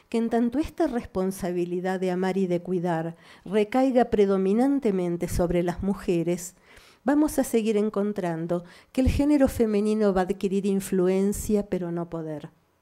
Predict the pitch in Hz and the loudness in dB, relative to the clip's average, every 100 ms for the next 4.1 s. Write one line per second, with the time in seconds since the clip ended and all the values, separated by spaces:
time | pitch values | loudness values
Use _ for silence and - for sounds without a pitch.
0 | _ _ _ _ _ _ _ _ _ _ | _ _ _ _ _ _ _ _ _ _
1 | _ _ - - 226 269 285 302 311 - | _ _ -18 -2 0 4 6 6 4 4
2 | 240 240 247 277 - 202 196 226 - - | 6 6 4 0 0 0 0 -4 -6 2
3 | 220 - 214 208 196 - 202 196 233 214 | 2 4 2 4 4 2 2 4 4 4